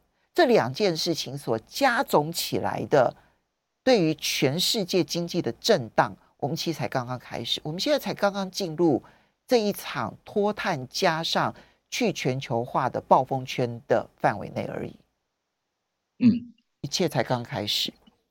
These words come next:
Speaker 1: 好，我们就再来谈下一篇，稍微有一点点未来性吧。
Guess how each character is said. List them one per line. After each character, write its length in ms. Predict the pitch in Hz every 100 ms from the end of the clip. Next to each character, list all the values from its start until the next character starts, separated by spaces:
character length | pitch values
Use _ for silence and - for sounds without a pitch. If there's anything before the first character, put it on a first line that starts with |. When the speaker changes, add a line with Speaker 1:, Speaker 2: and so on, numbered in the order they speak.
| _ _ - - - _ _ -
Speaker 1:
好， 400 | - 330 - -
我 120 | 165
们 320 | 170 175 180 190
就 180 | - 220
再 220 | 190 247
来 180 | 180 147 143 _ _ -
谈 420 | - 139 143 151
下 480 | - - - 240 170
一 60 |
篇， 240 | 151 156 160
稍 220 | - 302
微 120 | 269
有 140 | 208 -
一 100 | 233
点 160 | 208
点 160 | 202 175
未 120 | 196
来 120 | 139
性 220 | 131 175
吧。 160 | 127 -